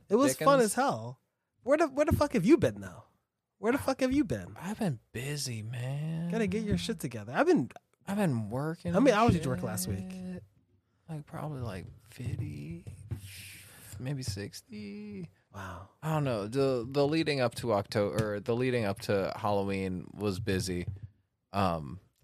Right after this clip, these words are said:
Speaker 2: and then Halloween itself, I thought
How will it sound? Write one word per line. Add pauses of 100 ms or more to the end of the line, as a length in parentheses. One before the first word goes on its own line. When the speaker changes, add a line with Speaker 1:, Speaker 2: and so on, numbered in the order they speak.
(100)
Speaker 2:
and
then
Halloween
itself, (380)
I (280)
thought